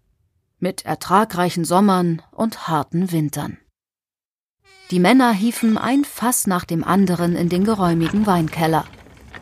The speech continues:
Der alte Götz sitzt am Fensterbogen seines Schlafgemachs. Erschöpft von der Arbeit genießt er gerade einen frischen Tropfen seines liebsten Weines.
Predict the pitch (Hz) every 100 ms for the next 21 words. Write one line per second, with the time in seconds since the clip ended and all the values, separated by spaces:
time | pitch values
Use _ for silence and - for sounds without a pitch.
0 | - - - - - - 190 190 185 165
1 | 180 262 - - - - - 269 - 233
2 | 214 175 160 165 165 170 170 196 - 220
3 | 214 - 160 156 147 - - - - -
4 | _ _ - 190 180 254 254 - - 196
5 | 226 240 233 214 156 131 - - 170 175
6 | 214 - 185 180 175 175 175 - 175 165
7 | - - 190 - 170 - 165 170 170 156
8 | 151 151 - - 160 - - 180 175 160
9 | 147 - - -